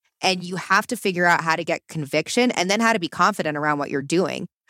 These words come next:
Um, because you can talk yourself in circles about being a bad investor, right? And everybody goes through that. Um, and the imposter syndrome in the industry is very real. And so I think it's a, when, when people are overcompensating, it's a flag to me that it's gonna be,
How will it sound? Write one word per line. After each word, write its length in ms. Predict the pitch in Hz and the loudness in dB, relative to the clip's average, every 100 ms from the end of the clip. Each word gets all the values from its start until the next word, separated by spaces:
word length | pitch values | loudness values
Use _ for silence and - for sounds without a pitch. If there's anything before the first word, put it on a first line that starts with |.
| - - | -4 2
Um, 240 | 160 147 | 2 2
because 340 | 156 170 160 | -2 -2 -2
you 80 | 165 | -2
can 100 | 170 | -2
talk 280 | 165 196 202 | 2 2 2
yourself 300 | 160 165 151 | -2 -2 0
in 80 | 143 | -2
circles 400 | - 190 160 143 | 0 0 0 0
about 220 | 143 139 | 0 0
being 200 | 151 139 | 0 -2
a 40 | |
bad 220 | 131 120 120 | 0 0 0
investor, 420 | 139 151 - 85 | 0 0 -4 -4
right? 260 | 120 123 | -2 0
And 100 | 147 | 0
everybody 340 | 143 151 147 135 | 0 0 0 -2
goes 240 | 135 - | -2 -4
through 220 | - 165 | -2 0
that. 240 | 151 107 - _ - - - | 2 0 -2 _ -20 -8 0
Um, 320 | 151 139 135 | 2 2 -2
and 120 | 139 | -4
the 80 | 151 | -4
imposter 420 | 143 180 190 180 | -2 2 2 0
syndrome 580 | 156 156 147 139 131 127 | -2 -4 -2 -2 -2 -4
in 120 | - 143 | -2 0
the 100 | 139 | 2
industry 460 | 139 131 - 127 | 0 -2 -2 0
is 200 | 143 143 | -2 -2
very 380 | 147 156 147 135 | 0 2 2 -2
real. 360 | 139 135 143 156 | -2 0 2 2
And 260 | 143 156 | 0 -2
so 220 | - 165 | 2 2
I 160 | 151 160 | 2 2
think 240 | 190 190 | 0 0
it's 120 | 180 180 | 0 -2
a, 100 | - | -2
when, 240 | 180 160 | -2 -4
when 200 | 160 160 | -4 0
people 220 | 226 233 | 2 4
are 100 | 208 | 4
overcompensating, 1000 | - 165 151 - 139 160 160 180 175 151 | 2 -2 -2 -2 -2 -2 -2 0 0 -2
it's 140 | 147 | -2
a 60 | 151 | -2
flag 340 | - 151 147 | 2 2 2
to 100 | - | -2
me 200 | 147 147 139 | -2 0 0
that 140 | 143 | 0
it's 100 | 131 | 0
gonna 140 | 143 | -2
be, 160 | 139 | 0